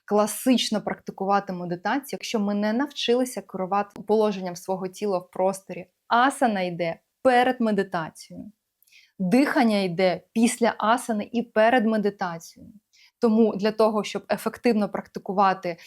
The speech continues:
популярні напрямки, а, усвідомлення та концентрації, потрібно опанувати усвідомлення фізичне. А як почувається моє тіло,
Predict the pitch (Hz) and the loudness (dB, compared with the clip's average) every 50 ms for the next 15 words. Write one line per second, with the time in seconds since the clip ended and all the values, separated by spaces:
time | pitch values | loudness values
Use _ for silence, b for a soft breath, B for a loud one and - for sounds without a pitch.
0 | B B B B B _ - 240 233 240 220 226 214 202 220 220 214 208 208 196 | B B B B B _ 2 2 2 2 0 0 2 2 4 4 4 2 0 -2
1 | 190 185 185 185 180 180 180 185 180 175 175 170 - - 180 170 160 B B B | -4 -4 -2 -2 -2 -2 -2 -4 -8 -8 -8 -10 -10 -10 -10 -10 -10 B B B
2 | B B B B - - 180 180 180 170 - - _ _ _ - _ - 247 - | B B B B -14 -12 -8 -6 -6 -6 -6 -8 _ _ _ -14 _ -8 -8 -6
3 | - - 214 185 214 214 208 208 202 196 196 185 196 185 190 196 190 185 - 196 | -6 -4 -2 0 2 2 0 0 -2 -6 -6 -8 -8 -10 -10 -10 -12 -10 -10 -12
4 | 190 185 196 190 214 262 330 - - 226 202 190 - _ _ - - 190 190 185 | -8 -6 -4 -2 -2 -2 -4 -8 -10 -10 -10 -10 -12 _ _ -12 -10 -8 -8 -8
5 | 180 180 180 180 185 180 180 180 175 - 175 - 185 180 - - 185 175 180 180 | -8 -8 -10 -10 -6 -4 -4 -6 -6 -6 -10 -10 -10 -10 -10 -10 -10 -10 -8 -8
6 | 170 180 185 180 185 - 202 202 190 202 180 175 - - - - - 220 _ _ | -10 -10 -10 -12 -12 -10 -8 -6 -4 -4 -4 -6 -10 -16 -16 -18 -18 -20 _ _
7 | _ _ _ _ _ _ _ - 196 202 180 180 196 170 160 - _ - 180 170 | _ _ _ _ _ _ _ -6 -6 -4 -2 0 0 0 -2 -4 _ -12 -12 -10
8 | - - 175 175 170 165 165 165 - - 180 175 175 170 165 165 - - 214 277 | -10 -8 -6 -6 -6 -6 -8 -10 -14 -16 -14 -12 -10 -12 -12 -12 -12 -8 -6 -4
9 | 320 311 240 202 | -4 -4 -6 -8